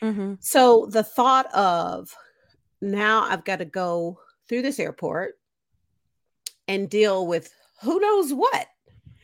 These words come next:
Speaker 2: Because when you're on a commercial flight, because c-, clearly this dude, I don't even wanna say his name, knew that the,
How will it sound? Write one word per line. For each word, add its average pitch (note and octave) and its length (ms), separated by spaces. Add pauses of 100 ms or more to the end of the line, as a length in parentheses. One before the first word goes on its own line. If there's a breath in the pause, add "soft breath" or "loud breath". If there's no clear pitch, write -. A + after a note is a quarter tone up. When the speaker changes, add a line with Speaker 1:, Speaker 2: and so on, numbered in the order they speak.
(260 soft breath)
Speaker 2:
Because E4+ 320
when C#4 160
you're A4 180
on A4 180
a G#4+ 40
commercial E4 500
flight, D4 280
because C#4 340
c-, - 120 (300)
clearly G#3+ 540
this F#3+ 320
dude, G3+ 460
I A3+ 80
don't D4+ 100
even A#3+ 120
wanna F#3+ 120
say F3 140
his D3 160
name, D#3+ 420 (840 soft breath)
knew G#3+ 760 (200)
that G3+ 240
the, F#3 220